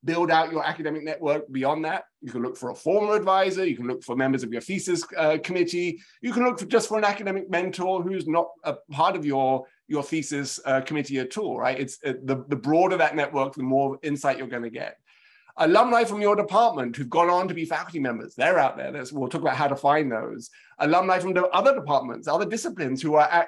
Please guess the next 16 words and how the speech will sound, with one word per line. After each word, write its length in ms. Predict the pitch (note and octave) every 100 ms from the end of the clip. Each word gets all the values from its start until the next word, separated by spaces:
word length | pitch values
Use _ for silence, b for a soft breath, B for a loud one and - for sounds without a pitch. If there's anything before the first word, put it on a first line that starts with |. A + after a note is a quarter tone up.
| -
the 100 | D3
types 440 | D3+ - A3 A#3 A3
of 80 | E3+
institutions 540 | D#3+ C#3 E3 D3 D3+
that 120 | D3
you 80 | D#3+
might 140 | D#3
be 100 | D3
interested 400 | E3 F#3 D#3+ D3
in 80 | C3+
and 100 | C#3
want 120 | D3
to 80 | D3+
learn 240 | C#3+ D3 D3
more 180 | D3
about, 380 | C#3+ D#3+ D3 -